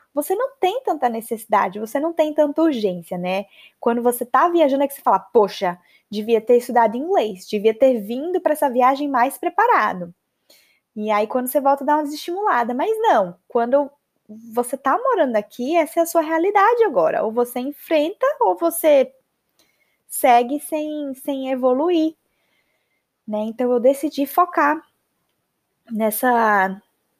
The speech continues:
nessas mulheres, em nós mulheres,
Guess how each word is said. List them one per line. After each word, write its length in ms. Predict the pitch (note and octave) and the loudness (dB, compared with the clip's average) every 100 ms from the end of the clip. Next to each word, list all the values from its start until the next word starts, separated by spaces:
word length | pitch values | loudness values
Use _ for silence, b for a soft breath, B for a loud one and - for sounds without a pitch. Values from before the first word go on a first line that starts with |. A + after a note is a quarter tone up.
| _ _ _ _ _ | _ _ _ _ _
nessas 380 | A#3 B3+ C4 A3 | -6 -4 -6 -6
mulheres, 880 | A#3+ C4 G#3 G3+ G3 G3+ G3+ - - | -2 -2 0 0 0 -2 -6 -10 -10
em 200 | A#3+ B3 | -4 -2
nós 360 | A#3 G#3+ A3 | 4 4 4
mulheres, 800 | A#3+ B3 B3+ G#3+ G3+ F#3+ G#3+ - | 2 0 2 4 2 2 -2 -6